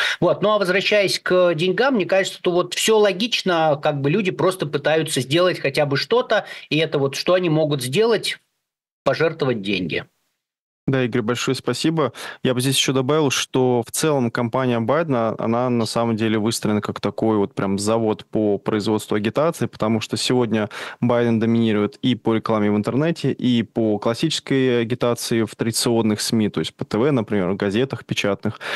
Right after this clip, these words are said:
Speaker 2: И тут надо еще добавить, что за вот время его избирательной кампании, по-моему, больше двухсот офисов они открыли по всем Соединенным Штатам Америки. То есть надо сказать, что на самом деле, вот когда, а, не знаю, мне кажется, вот русскоязычные, э,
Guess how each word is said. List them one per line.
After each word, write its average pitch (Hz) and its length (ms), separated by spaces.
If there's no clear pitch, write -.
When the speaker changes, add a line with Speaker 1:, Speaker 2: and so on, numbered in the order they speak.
Speaker 2:
И 165 80
тут 123 160
надо 131 140
еще 123 160
добавить, 123 340
что 110 440
за 110 340
вот 104 200
время 110 260
его 104 120
избирательной 104 440
кампании, 131 420
по-моему, 127 440
больше 117 440
двухсот 110 480
офисов 120 480
они 104 160
открыли 120 380
по 107 180
всем 117 260
Соединенным 107 460
Штатам 98 340
Америки. 107 440
То - 60
есть - 120
надо 113 200
сказать, 123 240
что - 200
на 110 120
самом 113 320
деле, 151 200
вот 110 160
когда, 110 420
а, 107 240
не 104 160
знаю, 101 160
мне 98 80
кажется, - 380
вот 95 240
русскоязычные, 107 880
э, 95 320